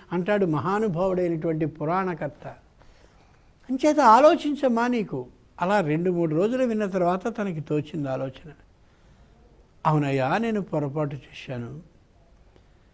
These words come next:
చాలా పెద్ద పొరపాటు చేశాను. ఒక జన్మలో అర్చకుని భార్యగా ఉంటూ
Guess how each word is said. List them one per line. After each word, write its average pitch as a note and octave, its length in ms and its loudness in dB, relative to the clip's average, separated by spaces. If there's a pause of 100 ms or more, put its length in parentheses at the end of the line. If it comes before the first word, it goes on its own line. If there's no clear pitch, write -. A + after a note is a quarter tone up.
(480)
చాలా E3+ 360 8
పెద్ద A#3 280 2
పొరపాటు F#3 520 0
చేశాను. D3 600 -6 (960)
ఒక D3+ 260 4
జన్మలో A#3 560 8
అర్చకుని B3 680 4
భార్యగా A3 840 6
ఉంటూ A3 560 2